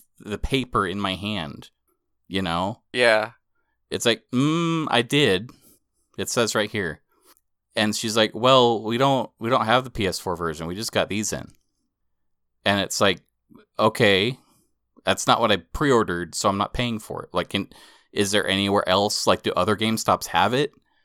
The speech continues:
Speaker 1: Is there a way to get this, like, fixed? Um, because the, the problem with these, like, collector's editions is they basically, they'll make one wave.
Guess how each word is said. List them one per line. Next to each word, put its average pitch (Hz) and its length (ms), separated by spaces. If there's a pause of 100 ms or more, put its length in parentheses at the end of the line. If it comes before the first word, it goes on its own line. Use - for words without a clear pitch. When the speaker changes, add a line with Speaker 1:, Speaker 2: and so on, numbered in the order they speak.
(400)
Speaker 1:
Is - 200
there 104 120
a 98 40
way 101 120
to 95 100
get 101 160
this, - 220
like, 76 160
fixed? - 580 (1080)
Um, 85 440
because 107 300
the, 117 240
the 113 120
problem 156 280
with 139 100
these, 123 220
like, 107 140
collector's 107 400
editions 92 440
is 85 100
they 98 80
basically, 107 400
they'll 95 140
make 101 240
one 104 240
wave. 85 500